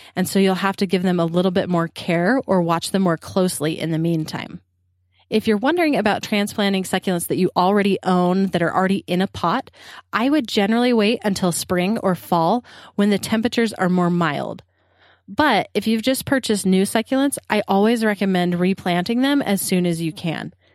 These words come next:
Generally, your succulents will do better when they've been taken out of the smaller pots that they're in and those roots are broken up and they have more space to grow. Just make sure that wherever you plant them,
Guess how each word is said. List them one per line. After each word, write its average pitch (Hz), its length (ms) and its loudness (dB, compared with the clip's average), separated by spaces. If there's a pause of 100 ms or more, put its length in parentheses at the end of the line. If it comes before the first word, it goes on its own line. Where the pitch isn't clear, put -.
(720)
Generally, 247 460 2
your 202 180 0
succulents 226 400 -2
will 226 100 0
do 214 160 -2
better 190 260 2
when 196 140 2
they've 180 160 0
been 170 100 -2
taken 196 380 -2
out 185 140 2
of 180 100 0
the 170 80 -2
smaller 185 420 0
pots - 340 -4
that 208 120 -2
they're 214 140 0
in 208 300 0
and 160 180 -4
those 151 220 -4
roots 220 260 0
are 233 80 2
broken 196 400 0
up 180 200 -2 (360)
and 185 160 0
they 180 80 2
have 175 260 -2
more 175 220 2
space 170 420 -4
to 165 100 -6
grow. 165 380 -4 (920)
Just 233 240 0
make 269 180 0
sure 220 480 2
that 185 320 0
wherever 185 360 2
you 240 180 2
plant 202 380 -2
them, 262 260 2